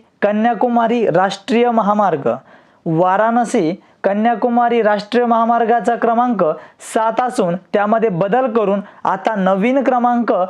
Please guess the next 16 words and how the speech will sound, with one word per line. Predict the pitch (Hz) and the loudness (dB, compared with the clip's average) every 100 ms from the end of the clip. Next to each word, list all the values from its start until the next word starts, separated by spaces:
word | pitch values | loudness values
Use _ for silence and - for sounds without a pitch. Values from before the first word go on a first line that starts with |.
| - | -6
हा | - 185 214 - | -4 -4 -4 -4
चौवेचाळीस | 185 170 185 190 202 208 190 | -2 0 0 0 -2 -2 -2
आहे. | 175 127 139 _ _ | -2 -4 -6 _ _
वाराणसी | 170 165 170 208 226 240 254 | -2 0 2 2 0 0 -2
कन्याकुमारी | 208 220 214 233 - 233 233 226 202 | 0 -2 0 0 0 0 0 2 2
राष्ट्रीय | 196 190 254 233 | 0 -2 -2 0
महामार्गाचा | 226 214 226 226 233 220 202 196 | 0 0 0 2 0 0 -2 0
नवीन | 165 202 233 | -2 0 0
क्रमांक | 220 240 233 226 240 | 0 0 0 0 -2
कोणता? | 220 254 262 190 170 190 - _ - | 0 0 0 0 -2 -6 -16 _ -2
तर | 196 196 - _ - | 0 -4 -12 _ -2
चौवेचाळीस. | 202 214 220 240 196 208 - - _ | 0 0 0 0 0 -4 -14 -20 _
तर | 208 | 0
याची | 208 214 240 196 | 0 0 0 2
लांबी | 190 214 269 247 185 196 - - | 2 2 2 2 0 -4 -8 -4
दोनशे | 151 226 226 220 240 | -2 0 -2 -2 -4